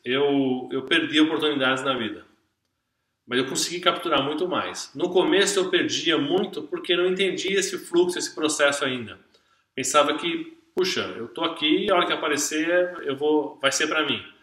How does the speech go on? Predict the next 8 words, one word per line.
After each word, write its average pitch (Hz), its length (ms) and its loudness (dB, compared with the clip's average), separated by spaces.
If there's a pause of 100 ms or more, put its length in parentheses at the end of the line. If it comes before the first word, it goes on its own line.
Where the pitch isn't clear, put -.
(340)
Mas 156 360 0
eu 170 160 0
posso 196 420 2
facilitar 147 760 0
muito 214 420 -4 (340)
esse 120 260 -4
processo 156 600 -4 (380)
olhando 214 800 2